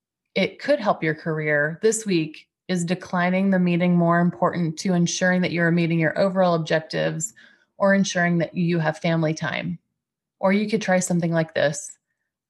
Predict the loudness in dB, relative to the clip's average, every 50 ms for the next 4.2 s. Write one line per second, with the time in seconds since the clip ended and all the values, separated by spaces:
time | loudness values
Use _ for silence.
0 | _ -2 -2 0 0 0 0 0 0 0 2 2 2 0 0 -4 -4 -2 -2 -2
1 | -2 -2 -2 -2 -4 -6 -6 -2 0 0 2 2 0 -4 -2 -2 -2 0 0 -2
2 | -2 -4 -6 -6 -4 -2 0 0 2 2 2 0 0 0 -2 0 2 2 2 2
3 | 0 0 0 0 0 0 -4 -4 -4 -4 -8 -6 -4 -6 -6 -6 -8 -8 -8 -6
4 | -6 -8 -8 -10